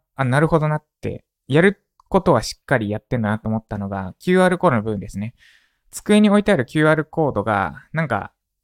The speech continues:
あれはなんてディスプレイなんだろう。で、電子タブレットみたいな表示になってて、で、会計が終わった後書き換わってたんですよね。つまり、ちゃんとセキュリティ面ちゃんとしてるっていうか、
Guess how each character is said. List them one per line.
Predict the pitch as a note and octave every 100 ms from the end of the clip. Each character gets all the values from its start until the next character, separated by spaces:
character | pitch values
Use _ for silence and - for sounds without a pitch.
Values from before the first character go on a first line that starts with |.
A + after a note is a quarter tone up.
| _ _
あ | A#2
れ | C#3+
は | C3+
な | D#3
ん | -
て | A2
デ |
ィ | A2
ス |
プ | -
レ | A2+
イ |
な | A2+
ん | F#2+
だ |
ろ | E2+ - _ _ _ _ _ _ _ _ _ _ _ _ _ -
う。 |
で、 | A#2+ D3+ -
電 | D#3 F3+
子 | F#3+ -
タ | -
ブ | E3
レ | A#2
ッ | -
ト | -
み | G#2+ G2+
た | G2+
い |
な | G2+ G2
表 | -
示 | - B2 B2
に | A#2
な | A#2+
っ |
て | -
て、 | F#2+ G2 F2+ - _ _ _ _
で、 | B2 A2+ -
会 | F#3 F#3+
計 | G3
が | F#3
終 | F3+ F3+
わ |
っ | -
た | E3+
後 | G3+ -
書 |
き | - -
換 | E3+
わ | E3+
っ |
て | -
た | F#2+
ん |
で | G2
す | G2
よ |
ね。 | A2+ - - _ _ _ _ _ _ _ _ _ _ _ _
つ | F3
ま | D3
り、 | G#2+ E2+ - _ _ _ -
ち | E3
ゃ |
ん | D#3+
と | D3+
セ | D3+
キ | D3
ュ |
リ | D3+
テ | D3+
ィ |
面 | A2+ G2
ち |
ゃ | A2
ん |
と | G#2
し | -
て |
る | G2+
っ |
て | -
い |
う | F#2
か、 | G2 -